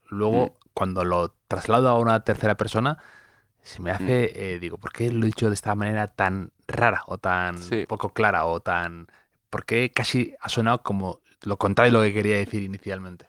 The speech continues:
Speaker 2: Sí, porque no estás cómodo, supongo,
Speaker 1: Mm.
Speaker 2: ¿no? Y, eh, en cierto modo, creo que gran, en gran medida el amor es una cuestión de sintonía y de frecuencia también.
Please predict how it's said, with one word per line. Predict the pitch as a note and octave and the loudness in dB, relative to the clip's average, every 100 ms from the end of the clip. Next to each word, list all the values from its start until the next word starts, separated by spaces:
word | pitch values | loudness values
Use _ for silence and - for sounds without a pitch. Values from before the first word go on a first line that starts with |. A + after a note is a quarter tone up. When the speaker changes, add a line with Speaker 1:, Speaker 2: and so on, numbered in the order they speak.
| _ | _
Speaker 2:
Sí, | E3 | 2
porque | D3+ C3+ | 4 6
no | D#3 | 6
estás | D#3+ E3 - | 6 4 6
cómodo, | C#3+ G#2 F#2+ F#2 | 4 4 2 -2
supongo, | - F#2+ F#2+ F#2 F2+ | -6 -8 -4 -4 -2
Speaker 1:
Mm. | F#2+ | 0
Speaker 2:
¿no? | A#2 A#2+ | 2 4
Y, | G#2 G#2 G2 D#2 | 2 2 0 0
eh, | F#2 F#2+ | 0 0
en | D3 | 2
cierto | F3 G3 A3+ | 2 4 4
modo, | G#3+ G#3 - | 4 4 4
creo | E3+ F#3 E3+ | 2 2 2
que | - C3+ A#2+ A#2 | 2 2 2 2
gran, | A#2+ C#3 C#3 C3 B2+ | 2 4 2 -4 -6
en | A2 | -4
gran | A2+ C#3 | 2 2
medida | C3+ D3 D3+ | 4 4 4
el | A2 | 6
amor | G2+ B2 F#3 - | 6 4 2 2
es | A#2 | -6
una | A#2 G2+ | -2 -2
cuestión | G#2 B2 A2+ | -2 -2 -2
de | |
sintonía | G2 G#2 F#2 F2+ G2+ | -2 -4 -2 0 2
y | |
de | F2 F2 | 0 -2
frecuencia | F2 D#2 D2+ - | -6 -8 -10 -14
también. | F2 D2 | -12 -12